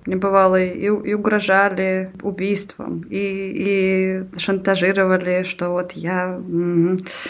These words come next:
Но вся-, всякое бывало, и тут очень важно о себе заботиться ещё больше, если, чем какой-то другой сфере, может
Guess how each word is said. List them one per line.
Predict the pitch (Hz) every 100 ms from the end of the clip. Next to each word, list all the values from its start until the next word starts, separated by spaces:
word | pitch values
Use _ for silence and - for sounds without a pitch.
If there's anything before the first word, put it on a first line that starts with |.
| - - -
Но | 240 247 - _ _ -
вся-, | - 220
всякое | - 233 233 175
бывало, | 175 202 247 202
и | 196
тут | 220 220
очень | - 190
важно | 185 196 190 190 180 170 - _ -
о |
себе | 214 220 196 233
заботиться | 226 180 185 202 202 185 - 170 170 170 -
ещё | 196 214 - 214
больше, | 180 185 202 - 190 185 185 _ _
если, | 180 180 185 180 175 175 - - - - - _ _
чем | - 170
какой-то | 180 185 175 175
другой | 170 180 185 180 170 170 _ -
сфере, | - 175 180
может | 170 156 165 -